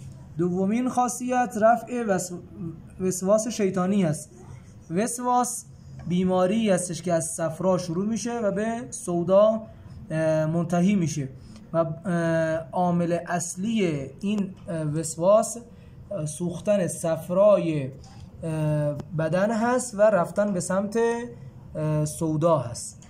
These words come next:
و با استفاده از زمرد می‌توانیم این مشکل رو درمان بکنیم.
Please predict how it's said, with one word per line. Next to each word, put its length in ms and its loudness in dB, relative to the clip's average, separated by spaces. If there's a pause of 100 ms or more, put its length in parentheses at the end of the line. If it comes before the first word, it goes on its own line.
(360)
و 200 2
با 560 4 (200)
استفاده 680 2
از 280 2 (260)
زمرد 840 2 (420)
می‌توانیم 680 0
این 300 -4
مشکل 400 -2
رو 160 0
درمان 520 0
بکنیم. 320 -10